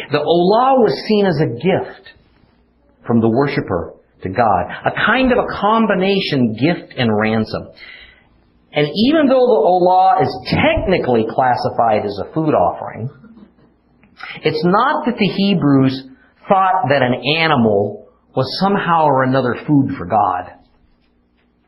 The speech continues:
Okay? Rather, as I mentioned earlier, it's about the smoke that was emitted from that burning flesh that ascended upward to God in the heavens that they had in their minds. Okay? That when God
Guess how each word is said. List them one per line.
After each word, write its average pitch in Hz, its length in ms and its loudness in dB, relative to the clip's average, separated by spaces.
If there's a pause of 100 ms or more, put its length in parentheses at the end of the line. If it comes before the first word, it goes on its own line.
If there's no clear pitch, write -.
(680)
Okay? 117 280 -4
Rather, 202 400 2
as 202 100 2
I 190 100 2
mentioned 185 440 0
earlier, 156 440 2
it's 147 200 -8
about 127 300 -2
the 107 100 -12 (180)
smoke 135 420 -2 (1160)
that 117 140 -2
was - 240 -2
emitted 147 640 4
from 117 160 2
that 107 260 0
burning 151 400 0
flesh 131 260 0 (120)
that 98 80 -6
ascended 147 560 -2
upward 101 540 -4 (680)
to 180 140 2
God 113 480 2
in 127 100 2
the 156 120 2
heavens 104 460 0 (200)
that 98 120 -6
they 147 220 0
had 98 180 2
in 85 80 -8
their 85 140 -12
minds. - 460 -18 (1200)
Okay? - 340 -6
That - 140 -2
when 139 220 0
God 143 180 2